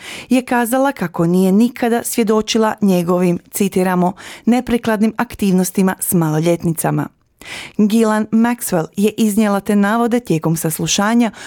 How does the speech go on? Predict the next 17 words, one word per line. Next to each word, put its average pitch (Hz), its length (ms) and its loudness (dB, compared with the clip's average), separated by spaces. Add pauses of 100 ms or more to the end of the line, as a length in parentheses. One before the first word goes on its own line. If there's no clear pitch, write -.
(180)
u 247 80 0
slučaju 233 520 0
klevete 196 460 0
dvije 175 220 2
tisuće 185 440 -2
šesnaeste 160 580 -2
godine 214 460 0 (340)
koji 254 260 2
je 254 160 0
pokrenula 220 800 0
Virginia 180 760 0
Giuffre, 190 480 -2 (400)
jedna 240 340 2
od 214 100 0
glavnih 214 460 2 (100)
Epsteinovih 185 760 0
tužiteljica. 175 800 -2